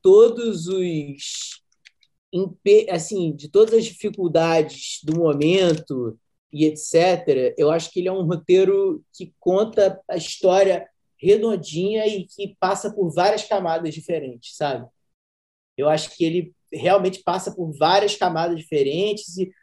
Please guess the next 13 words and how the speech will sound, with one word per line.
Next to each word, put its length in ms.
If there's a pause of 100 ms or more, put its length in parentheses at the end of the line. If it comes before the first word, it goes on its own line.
(160)
conta 280
a 20
história 380
de 80
uma 180
maneira 300
redonda, 460
assim. 240
Então, 300
eu, 300 (340)
eu 140
gosto 420
dele. 280